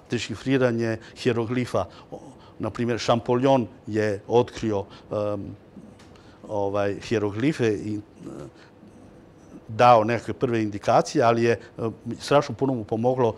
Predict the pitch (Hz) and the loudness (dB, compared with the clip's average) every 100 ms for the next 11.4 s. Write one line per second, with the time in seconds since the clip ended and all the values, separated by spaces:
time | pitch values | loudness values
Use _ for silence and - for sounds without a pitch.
0 | - - 113 110 131 120 110 - 120 113 | -8 -4 -2 0 2 2 0 -2 -2 -2
1 | - - - 107 110 - - - 110 107 | -6 -20 -18 -10 -10 -12 -18 -12 -8 -6
2 | 101 - - 120 123 123 113 104 - - | -8 -8 -2 2 4 4 4 0 -4 -20
3 | - 107 101 101 - - - - - - | -10 -6 -6 -8 -14 -20 -20 -20 -20 -10
4 | - 131 127 131 - 120 131 135 123 110 | -2 0 0 -2 -2 2 8 8 6 -2
5 | - - - - - 120 110 107 107 - | -4 -14 -10 -10 2 4 6 4 0 0
6 | 117 107 101 - - - 120 110 110 123 | 0 0 -2 -10 -10 -4 -2 -2 -4 -2
7 | 123 139 135 113 117 - 110 - 120 110 | 2 4 4 0 -2 -4 -6 -2 0 2
8 | 107 104 104 - 113 107 117 127 113 104 | 2 0 -2 -2 0 2 4 4 2 -2
9 | 101 127 127 - 117 - - - 117 - | -2 -2 -4 -4 -6 -8 -10 -4 -4 -2
10 | 107 - - 104 104 104 127 113 110 104 | -6 -6 -8 -2 0 2 2 2 0 -2
11 | 101 95 95 | -4 -6 -10